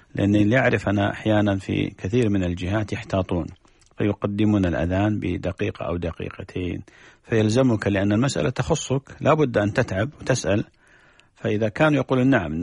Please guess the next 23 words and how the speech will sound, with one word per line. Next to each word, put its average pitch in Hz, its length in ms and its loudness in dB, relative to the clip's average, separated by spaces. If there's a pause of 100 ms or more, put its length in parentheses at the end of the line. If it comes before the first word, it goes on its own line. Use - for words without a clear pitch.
الأذان 90 800 -2
في - 160 -4
رمضان 98 400 0
يقدم 98 460 0
دقيقتين"، 107 720 -2 (360)
صومك 113 360 2
صحيح 101 260 -2
ولله 87 300 -2
الحمد، 127 320 -2
لأن 92 220 0
الله 95 220 0
تعالى 90 380 -6
قال: 117 360 -4
"حتى - 380 -4
يتبين 90 680 0
لكم". 82 360 -4 (840)
وأما 139 420 2
إذا 123 120 4
قالوا: 123 300 0
"لا، 139 220 4
يؤذن 98 540 0
على 113 160 2
الوقت"، - 500 0